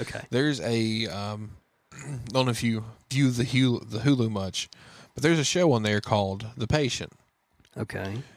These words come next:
Speaker 2: In which it has Steve Carell in it. He plays a psychiatrist, um, and
Speaker 1: I have not seen this.
Speaker 2: one of his patients ends up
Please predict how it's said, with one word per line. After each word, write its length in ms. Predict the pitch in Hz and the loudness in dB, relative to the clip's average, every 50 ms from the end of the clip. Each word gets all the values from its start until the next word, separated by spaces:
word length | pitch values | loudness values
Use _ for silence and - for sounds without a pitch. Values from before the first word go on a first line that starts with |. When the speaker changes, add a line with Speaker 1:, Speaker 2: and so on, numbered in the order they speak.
| _ - - | _ -12 -8
Speaker 2:
In 280 | 104 104 104 107 110 110 | -6 -6 -4 -4 -4 -2
which 460 | 113 110 107 101 90 - - - - - - | -2 -2 -2 -2 -4 -6 -8 -8 -10 -12 -6
it 200 | 107 113 104 95 | -4 -4 -4 -4
has 300 | - - - 113 107 - | -6 -4 -2 -2 -2 0
Steve 200 | - 123 135 135 | 2 2 2 2
Carell 380 | - - 156 147 135 131 127 | 2 4 6 6 6 6 4
in 80 | 123 123 | 2 2
it. 180 | 123 127 - - _ - - - - _ _ _ _ _ _ _ _ _ _ _ _ - - - | 2 0 0 -4 _ -20 -20 -20 -20 _ _ _ _ _ _ _ _ _ _ _ _ -14 -12 -6
He 160 | - 123 113 | -2 -2 -2
plays 420 | - - 104 104 107 107 107 - - | 0 0 -2 -2 0 -2 -4 -4 -6
a 360 | - 104 104 104 104 104 110 _ _ _ _ _ _ _ - | -6 -6 -4 -4 -6 -6 -8 _ _ _ _ _ _ _ -14
psychiatrist, 840 | - - 95 92 - 113 131 151 156 - 165 160 156 - - - - - - _ _ _ _ _ _ _ _ _ _ _ _ _ _ - - | -6 -4 -2 0 2 4 4 4 4 4 2 0 0 -2 -6 -12 -16 -20 -20 _ _ _ _ _ _ _ _ _ _ _ _ _ _ -12 -10
um, 420 | - 95 90 92 87 82 71 73 - _ _ _ _ _ _ _ _ _ _ _ _ _ _ _ _ - | -8 -8 -8 -8 -10 -12 -14 -18 -20 _ _ _ _ _ _ _ _ _ _ _ _ _ _ _ _ -12
and 460 | 104 104 101 101 98 92 92 95 104 107 - - _ _ _ _ - | -8 -6 -6 -4 -6 -6 -10 -12 -14 -18 -20 -20 _ _ _ _ -12
Speaker 1:
I 80 | - 117 | -10 -10
have 100 | 113 98 | -10 -10
not 180 | 92 - - | -12 -14 -14
seen 280 | - - 110 113 113 98 - - | -12 -12 -10 -10 -10 -10 -12 -14
this. 240 | 80 - - - - | -16 -16 -16 -16 -12
Speaker 2:
one 280 | - 110 117 123 127 135 | -6 -2 0 0 2 0
of 120 | 135 127 | 0 0
his 180 | 139 143 135 - | 0 0 0 0
patients 720 | - 135 117 113 113 - - 107 104 104 - - - - _ - - - - - - - - - - | 0 0 0 0 -2 -2 -2 -2 -4 -4 -8 -10 -10 -12 _ -20 -20 -20 -20 -20 -20 -20 -18 -10 -6
ends 280 | 104 110 107 107 104 | -4 -4 -4 -2 -2
up 300 | 101 104 95 92 90 - | -2 -2 -2 -4 -6 -8